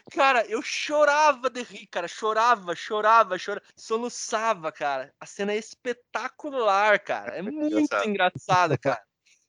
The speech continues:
Speaker 1: Muito, muito engraçado. <laughs> O dia que o,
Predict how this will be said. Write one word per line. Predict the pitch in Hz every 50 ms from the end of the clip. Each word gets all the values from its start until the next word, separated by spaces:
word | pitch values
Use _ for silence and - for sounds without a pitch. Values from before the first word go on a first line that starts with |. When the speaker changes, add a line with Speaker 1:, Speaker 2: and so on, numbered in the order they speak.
| _ _
Speaker 1:
Muito, | 196 220 240 262 302 311 320 _ -
muito | 262 254 254 262 277 285 - _ - 240
engraçado. | 220 214 208 196 196 - - - 202 196 190 165 151 _ - - - _
<laughs> | - - _ _ - _ - -
O | 226
dia | 190 160 156 185 226 240
que | 240 - - 226
o, | 196 180 175